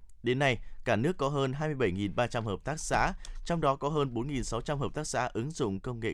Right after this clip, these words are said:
cao trong sản xuất, chiếm mười bảy phần trăm. Đại sứ quán Anh cho biết sẽ tạo điều kiện hỗ trợ đẩy mạnh các chương trình kết nối, xúc tiến thương mại giữa các doanh nghiệp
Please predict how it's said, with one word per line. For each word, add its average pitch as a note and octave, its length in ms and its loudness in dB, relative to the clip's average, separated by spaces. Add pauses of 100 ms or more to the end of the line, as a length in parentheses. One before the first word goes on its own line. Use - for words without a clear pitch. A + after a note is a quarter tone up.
cao A#2 200 2
trong G#2+ 220 -2
sản F#2 180 -2
xuất, F3+ 200 4 (360)
chiếm C3 180 0
mười F3 100 0
bảy A#2+ 120 4
phần G#2 200 -2
trăm. B2+ 260 2 (440)
Đại B2+ 120 2
sứ D3 120 -2
quán C#3+ 160 2
Anh D#3+ 140 0
cho C#3 140 -2
biết E3 260 -2
sẽ C#3+ 160 -6
tạo C3 140 -2
điều G#2+ 140 0
kiện F#2+ 240 0
hỗ A2+ 200 0
trợ B2+ 300 2
đẩy A2 180 2
mạnh G2 240 0
các E3 160 -6
chương C#3 100 -6
trình G2+ 240 -4
kết E3+ 200 -6
nối, B2 260 4 (280)
xúc - 180 -6
tiến C#3+ 200 0
thương E3+ 240 0
mại G#2 260 2
giữa G#2+ 160 -2
các D#3 120 -4
doanh B2+ 120 -6
nghiệp A#2 180 4